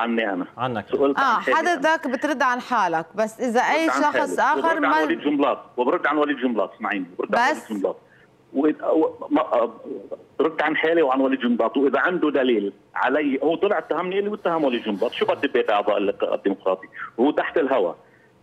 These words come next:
Speaker 1: استعمل أسلوب إنه فوق الهوى ما بيتهم حدا، تحت الهوى بيسرب أسماء للإعلاميين.
Speaker 2: للإعلاميين. بس مين قال لك إنه تحت
Speaker 1: وأنا
Speaker 2: الهوى سرب أسماء؟ ما،
Speaker 1: بعرفهم
Speaker 2: يعني عم تفترض.
Speaker 1: و-، بعرفهم و-، بعرفهم وبعرف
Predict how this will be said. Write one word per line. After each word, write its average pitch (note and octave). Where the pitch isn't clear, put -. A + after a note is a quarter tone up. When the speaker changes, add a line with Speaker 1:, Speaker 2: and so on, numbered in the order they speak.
Speaker 1:
استعمل D#3
أسلوب C#3
إنه A2+
فوق D#3+
الهوى C3+
ما B2+
بيتهم B2+
حدا، B2+
تحت -
الهوى E3
بيسرب D3+
أسماء C#3+
للإعلاميين. -
Speaker 2:
للإعلاميين. A#2
بس G2+
مين G3+
قال G#3
لك F#3
إنه E3
تحت D#3+
Speaker 1:
وأنا D#3+
Speaker 2:
الهوى D3+
سرب C#3
أسماء؟ B2+
ما، A2
Speaker 1:
بعرفهم D3+
Speaker 2:
يعني F3+
عم -
تفترض. -
Speaker 1:
و-، F3+
بعرفهم F#3
و-، D#3
بعرفهم F3
وبعرف E3+